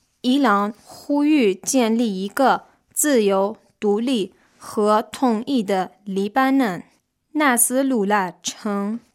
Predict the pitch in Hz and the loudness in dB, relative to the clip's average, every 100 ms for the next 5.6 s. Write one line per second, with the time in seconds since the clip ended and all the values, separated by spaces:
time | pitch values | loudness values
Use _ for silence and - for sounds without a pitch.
0 | _ 262 226 202 - 269 226 202 214 214 | _ 2 4 2 -2 -2 0 -4 -4 -2
1 | 254 269 202 196 208 226 294 208 - 214 | 2 2 0 0 -2 -2 -4 -4 -4 -4
2 | 185 180 _ _ _ - 269 208 - 220 | -4 -8 _ _ _ -4 -4 -2 -4 -4
3 | 196 190 _ - - 233 202 208 269 269 | -4 -6 _ -20 -8 -4 -2 -4 -2 -2
4 | 202 - - - 214 190 254 196 220 214 | -2 -6 -14 -6 -2 0 0 -2 -2 -4
5 | 214 180 190 214 170 | -4 -4 -4 -6 -6